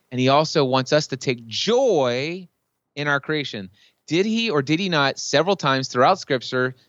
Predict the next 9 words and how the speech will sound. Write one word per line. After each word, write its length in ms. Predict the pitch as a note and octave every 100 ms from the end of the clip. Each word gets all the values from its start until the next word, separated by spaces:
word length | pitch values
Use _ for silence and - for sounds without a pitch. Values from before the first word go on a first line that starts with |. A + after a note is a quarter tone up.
| -
says, 680 | - C#3 C3 B2+ B2 A#2+ _ _ _ A#2 -
"Be 440 | E3+ G3 G#3 G3 _ -
joyful 640 | D#3 D#3+ D#3 D#3+ D3+ _ -
always. 560 | C3+ B2+ A2 F#2+ F2+ -
And 140 | C3+
again, 480 | B2+ A2+ C#3+ D#3 E3
I 140 | D3+
say 320 | C#3 - C#3+ C3+
rejoice." 960 | C3 A2+ A#2 G2+ D#2 - - - -